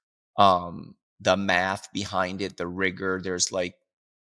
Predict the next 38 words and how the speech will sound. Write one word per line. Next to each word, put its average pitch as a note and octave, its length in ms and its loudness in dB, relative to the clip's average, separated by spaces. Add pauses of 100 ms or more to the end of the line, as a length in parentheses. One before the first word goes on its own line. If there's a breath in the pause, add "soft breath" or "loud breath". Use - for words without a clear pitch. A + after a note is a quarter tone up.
(100)
a G2+ 60 2
million G#2 400 -2
shortcuts G2+ 680 -2
that - 160 -8
can G2 140 -6
be F#2 140 -6
taken. F#2+ 420 -6
I F2+ 140 -2
just, F#2+ 380 -4 (1200)
I G#2 180 6
know A2 300 4
them G#2+ 320 2
from, G2+ 440 -2
for G#2+ 160 -6
a F2+ 60 0
long G2 280 0
time, G2+ 340 0
and G2 120 -2
I, F#2+ 140 -2
then F#2+ 260 -8
that's G2 240 -2
why G2 200 6
I, F#2 40 2
like, D#2 180 -4
I E2 100 -2
trust - 520 2
that F2 160 -10
they G2 180 0
are, F2 380 2 (640 soft breath)
they're A2+ 120 -4
putting C3+ 340 0
the A2 80 -4
level G#2+ 380 -4
of G2+ 140 -4
analytic, G#2 400 -2
it's - 120 2
like D3+ 220 -2 (140)
Hexclad, A#2 840 2